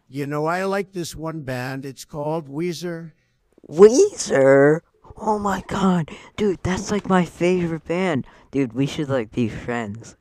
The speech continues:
Speaker 2: Actually, I'm just kidding. I don't agree with your political views whatsoever, but, like, you like Weezer? Dude, you're, like, eighty. I'm so confused. Wait, wait. How,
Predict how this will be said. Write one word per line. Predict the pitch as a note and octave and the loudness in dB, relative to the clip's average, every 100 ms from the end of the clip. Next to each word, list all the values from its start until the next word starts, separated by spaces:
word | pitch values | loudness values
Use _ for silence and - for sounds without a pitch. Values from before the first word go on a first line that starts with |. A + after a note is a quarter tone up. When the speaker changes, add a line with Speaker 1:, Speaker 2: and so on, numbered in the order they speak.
| - | -8
Speaker 2:
Actually, | C#3 C#3+ - G#2+ - | -6 -6 -12 -16 -14
I'm | A#2 C3 | -12 -12
just | A#2 | -14
kidding. | - A#2 A2+ G2 | -10 -8 -8 -12
I | |
don't | G2+ A2+ G#2 | -14 -12 -12
agree | G#2 G#2+ A2 | -12 -10 -8
with | A2 G2 | -8 -10
your | G2 | -16
political | - G#2+ A#2+ - G2+ | -12 -10 -10 -10 -14
views | G#2+ G#2+ G#2+ A#2 | -12 -12 -10 -8
whatsoever, | A2+ - - G2 A2+ G2 F#2+ | -8 -10 -14 -10 -12 -12 -16
but, | - - | -18 -14
like, | G2+ - _ _ _ _ _ _ _ _ _ _ _ _ _ _ _ _ - | -16 -16 _ _ _ _ _ _ _ _ _ _ _ _ _ _ _ _ -6
you | D3+ | 0
like | G#3 F#3+ A2 | 2 2 2
Weezer? | A2+ G#2 C#3+ E3 A3+ C4+ C4 F#3 _ _ _ _ _ _ _ | 0 0 -2 -4 -6 -8 -10 -12 _ _ _ _ _ _ _
Dude, | G#3 F3 B2+ | 6 6 4
you're, | E3+ | -2
like, | F3+ D3+ _ - | -2 -4 _ -2
eighty. | C#3+ F#3+ E3+ A#2+ G2+ G#2 _ _ _ _ _ _ _ _ _ _ _ _ _ | 0 0 0 -2 -4 -10 _ _ _ _ _ _ _ _ _ _ _ _ _
I'm | - E3+ F3 | -8 -8 -8
so | - F3+ F#3+ | -8 -2 -2
confused. | E3 F3 C#3+ - - F3+ F3+ C3+ A#2+ G#2+ - - - - - | -2 -6 -8 -12 -4 0 4 2 0 -8 -16 -20 -20 -8 2
Wait, | C#3+ - - - | 2 2 -8 -4
wait. | C#3 G2 - - | -2 -2 -8 -20
How, | - - G#3+ | -4 4 4